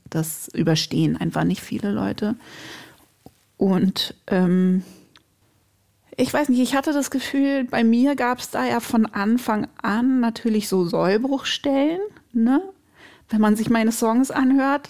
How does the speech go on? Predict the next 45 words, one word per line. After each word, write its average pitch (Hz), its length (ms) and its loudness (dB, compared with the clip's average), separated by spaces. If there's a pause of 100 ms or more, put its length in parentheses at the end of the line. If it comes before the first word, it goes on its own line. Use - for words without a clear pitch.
dann 226 180 2
waren 220 220 4
die 226 120 0
ja 208 240 2
irgendwie 220 300 0
angekündigt. 214 760 0
Also 208 160 -2
ich, 202 180 -4
es - 140 -14
war 208 140 0
ja 202 260 0
wirklich 247 440 0
ein 214 120 0
Scheitern 214 520 0
mit 196 180 -2
Ansage, 196 680 0 (460)
wenn 214 140 2
man 202 200 2
irgendwie 202 320 0
mit - 420 -4 (260)
"Guten 226 240 2
Tag 202 340 0
und 220 200 0
ist 220 240 -2
das 220 240 0
so 220 300 2
und 226 100 4
müssen 226 240 2
nur 233 180 4
wollen" 233 520 2
antritt 240 580 0
und 220 160 0
dann 208 160 2
plötzlich 214 640 -2
ganz, 202 500 -4 (600)
äh, 202 460 2 (440)
super, 220 400 2
super 220 200 -2
erfolgreich 240 760 -2
mit 220 100 0
all 202 180 0
der 208 120 2
Verweigerung 214 760 0
<laughs> - 0 -
wird, 220 220 0